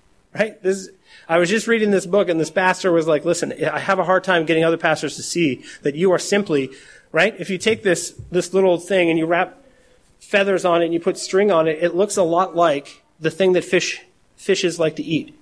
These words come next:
And you throw it in there, and they think they're eating a fly, but you're catching them, and they're, they're, you're just bait. You're just a bunch of nothing stuff wrapped up to look like Jesus.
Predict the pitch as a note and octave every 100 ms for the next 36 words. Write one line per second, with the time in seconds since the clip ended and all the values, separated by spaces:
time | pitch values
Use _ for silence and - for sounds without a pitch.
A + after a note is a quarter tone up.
0 | _ D3+ D#3 D3+ G#3+ G3+ G3+ G3+ D3+ D3+
1 | D#3 F3+ G3+ G#3+ F#3+ F3+ F3+ F3 D3+ F#3+
2 | G3 E3+ D3 D3+ - - E3+ D#3 - A3+
3 | - D#3+ C#3+ D3 D3 - - E3+ E3+ E3
4 | E3+ E3+ - - - - F3+ F#3+ G3 E3+
5 | A3+ D4+ - - _ _ _ _ _ _
6 | _ _ _ _ _ _ - F#3+ A3 F#3+
7 | G3 G#3 F#3+ F3+ A3+ A3+ F3+ - - A3
8 | - E3 G3 G3+ G3+ G3 D#3 E3+ B3+ G3
9 | E3 D#3+ D3 F3 C#4 - - - -